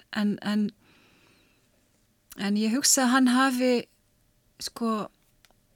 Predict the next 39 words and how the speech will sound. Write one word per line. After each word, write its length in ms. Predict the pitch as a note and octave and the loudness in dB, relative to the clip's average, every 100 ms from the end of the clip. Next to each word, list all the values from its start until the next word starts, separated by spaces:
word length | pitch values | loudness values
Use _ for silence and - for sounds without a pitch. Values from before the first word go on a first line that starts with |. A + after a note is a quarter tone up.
| _ _ _ _ _ - _ _ _ - | _ _ _ _ _ -20 _ _ _ -6
ég 120 | G#3 | -4
held 140 | A3 | -2
að 60 | B3 | 0
hann 100 | A3+ | 0
hafi 200 | A#3 A3+ | 0 -2
ekki 240 | A#3 B3 A3+ | -4 -4 -2
verið 160 | A3 | -2
að 80 | G#3 | -4
draga 240 | A3+ A3+ A3 | -4 -4 -4
fjöður 440 | B3+ A#3 F3+ F3+ | -4 -4 -4 -6
yfir. 180 | F3 - | -8 -12
Ég 760 | - _ _ _ _ _ _ _ | -16 _ _ _ _ _ _ _
held 80 | - | -10
að 60 | G#3 | -6
hann 80 | G#3+ | -4
hafi 140 | G#3+ | -4
viljað 220 | A3 G#3+ | -4 0
sýna 340 | - B3 A#3+ G3 | 0 0 -2 -2
hlutina 320 | G#3 G3 G3+ | -8 -6 -6
eins 140 | G#3 | -6
og 80 | G#3+ | -6
þeir 80 | A3 | -6
voru 280 | A#3+ F3+ D#3 | -4 -6 -8
og 120 | F3+ - | -10 -6
þess 200 | A3+ A3 | -6 -4
vegna 160 | G#3+ | -6
líka 300 | G#3 - G3+ - - | -6 -8 -10 -10 -12
leyfir 280 | G#3+ G#3 G#3 | -8 -6 -6
hann 120 | G3+ | -4
hans 200 | G#3 A3 G#3 | -2 -2 -2
manna 420 | G#3+ G#3 F#3 F#3+ - | -4 -4 -6 -8 -10
gráta 420 | A3+ G#3+ - E3+ | -8 -8 -8 -8
í 120 | F3 G3 | -8 -10
sjónvarpinu. 480 | A#3 G3 F#3 - F3+ _ _ _ _ _ _ _ _ _ _ _ | -8 -8 -8 -14 -16 _ _ _ _ _ _ _ _ _ _ _
Og 140 | - G3+ | -8 -4
auðvitað 220 | A#3 A3+ | -2 -2
er 60 | G#3 | -4
það 80 | A3 | -4
svolítið 300 | G3+ - | -6 -6